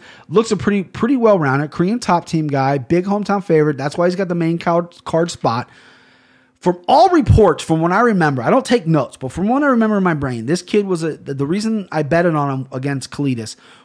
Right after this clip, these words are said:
was this was the kid that a lot of the Koreans liked, right? Remember Dong Young Kim? He was, he's like the new Dong Young Kim for the mi-, for light heavyweight, middleweight division. I think he, I think he's gone up both. Um, wait, hold on,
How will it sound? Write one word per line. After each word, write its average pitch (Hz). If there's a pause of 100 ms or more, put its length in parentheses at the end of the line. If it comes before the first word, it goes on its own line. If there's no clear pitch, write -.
was 127
this 202
was 185
the 170
kid 160
that 131
a 131
lot 135
of 139
the 139
Koreans 131
liked, -
right? 135 (300)
Remember 151
Dong 151
Young 139
Kim? 123
He 147
was, 165
he's 170
like 175
the 160
new 147
Dong 139
Young 123
Kim 127
for 135
the 127
mi-, 117
for -
light 127
heavyweight, 120
middleweight 117
division. 117 (300)
I 131
think 139
he, 139
I 135
think 147
he's 135
gone 131
up 120
both. 104 (840)
Um, 135 (800)
wait, 202
hold 320
on, -